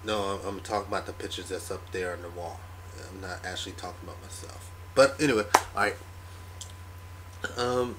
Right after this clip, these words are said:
the second question you're probably gonna ask, what makes you any different than the rest of the YouTube channels,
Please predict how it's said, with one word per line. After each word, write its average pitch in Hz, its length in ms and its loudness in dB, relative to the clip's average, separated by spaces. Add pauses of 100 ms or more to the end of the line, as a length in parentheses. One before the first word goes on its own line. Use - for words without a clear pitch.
(100)
the 131 100 2
second 160 340 8
question 143 360 6
you're 131 100 2
probably 123 280 8
gonna 117 140 6
ask, 117 520 8
what 127 160 4
makes 127 280 2
you 127 160 4
any 117 180 2
different 120 680 4
than 113 600 2 (1500)
the 120 80 4
rest 131 240 8
of 131 60 2
the 123 100 2
YouTube 127 400 -2
channels, 95 400 0